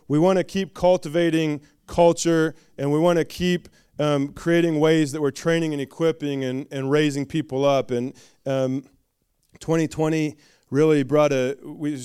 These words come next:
we started the year with great plans to, just to move through the year and just keep building momentum. And it got dis-, disrupted. All right? Boo! Everybody say boo. Boo.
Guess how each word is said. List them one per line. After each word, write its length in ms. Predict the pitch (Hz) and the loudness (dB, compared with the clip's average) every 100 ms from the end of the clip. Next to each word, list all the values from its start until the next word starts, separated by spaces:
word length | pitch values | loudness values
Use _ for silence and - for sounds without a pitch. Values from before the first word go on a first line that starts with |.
| 120 | -10
we 80 | 156 | -10
started 380 | - 180 185 156 | 0 2 2 2
the 80 | |
year 500 | 151 156 156 151 156 - _ | 0 2 2 0 -4 -12 _
with 240 | 143 139 - | -4 -4 -4
great 440 | 156 165 160 156 | 0 2 2 -4
plans 460 | - 156 151 135 104 | -4 -2 -2 -4 -6
to, 260 | 123 127 | -6 -6
just 220 | 147 135 | -8 -10
to 80 | 131 | -6
move 300 | 127 147 151 | -2 0 0
through 140 | - 143 | -2 -4
the 100 | 131 | -2
year 200 | 135 139 | 0 -2
and 80 | |
just 120 | 117 - | -4 -10
keep 280 | 156 117 | -12 -6
building 400 | 101 143 139 131 | -2 0 0 -2
momentum. 580 | 123 120 127 127 127 120 | -2 -2 -2 -2 -4 -4
And 180 | 113 127 - - - | -6 -8 -14 -12 -4
it 100 | 143 | 2
got 200 | 175 160 | 2 2
dis-, 240 | 156 - 147 _ | -4 -8 -14 _
disrupted. 760 | 160 - 135 180 202 - 117 - - _ _ _ _ _ _ _ | -8 -6 0 2 2 -2 -8 -10 -20 _ _ _ _ _ _ _
All 100 | 131 | -4
right? 340 | 139 156 170 - _ - | 0 0 -2 -6 _ -16
Boo! 840 | 123 156 202 208 208 196 185 175 160 | 0 6 8 10 10 10 8 8 8
Everybody 280 | 165 170 | 8 6
say 200 | 160 175 | 6 4
boo. 640 | 151 151 185 180 151 131 | 6 8 10 10 8 6
Boo. 60 | 98 | 0